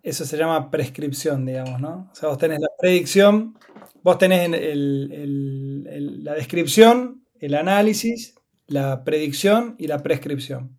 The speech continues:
Eh,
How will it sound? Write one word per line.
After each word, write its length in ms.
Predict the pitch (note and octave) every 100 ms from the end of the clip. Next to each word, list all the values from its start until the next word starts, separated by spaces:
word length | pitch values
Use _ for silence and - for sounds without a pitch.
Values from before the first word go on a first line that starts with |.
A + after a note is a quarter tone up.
| _ _ _ _ - - - _ _ _ _ - - - - _ _ - _ _ _ -
Eh, 760 | F3+ F3 F3 E3+ E3 E3 E3